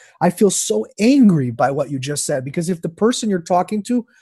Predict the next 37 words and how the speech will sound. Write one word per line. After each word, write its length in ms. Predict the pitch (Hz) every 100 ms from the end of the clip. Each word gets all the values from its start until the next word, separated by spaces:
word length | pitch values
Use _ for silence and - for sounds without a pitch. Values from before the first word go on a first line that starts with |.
| _ _
truly 600 | - - 220 233 233 226
loves 440 | 170 170 175 180
you 200 | 202 220
and 200 | 170 131
cares 400 | - 156 156 175
about 340 | 185 185 190 220
you, 280 | 220 247 233 _ _ _ _ _ _ _ _ _ _ _ _
and 160 | 156 165
you 160 | 196
don't 180 | 214 208
attack 500 | 170 - 170 160 185
them, 440 | 196 226 240 240 _ -
and 160 | 147
you 200 | 170 196
say, 520 | 180 - - 160 180
"I 200 | 185 185
feel 260 | 190 - 175
so 320 | 165 - 180
hurt, 300 | 156 160 180
I 100 | 156
feel 220 | 147 175
so 160 | 165 165
angry," 440 | 143 156 190 214 _ _ _ _ _ -
they're 240 | 160 220
gonna 380 | 247 240 190 160 _
see 460 | - - - 269 220
clearly 800 | - 208 240 285 214 135 135 165 _ _ _ _ _ _ _ 175
that 280 | 180 180
the 60 | 170
person 480 | 165 - 247 - 226
they 140 | 202
love 260 | 190 202 208
and 160 | 185
care 240 | 165 214 247
about 280 | 185 151 151
is 120 | 151
hurting, 600 | - 214 254 151 107 127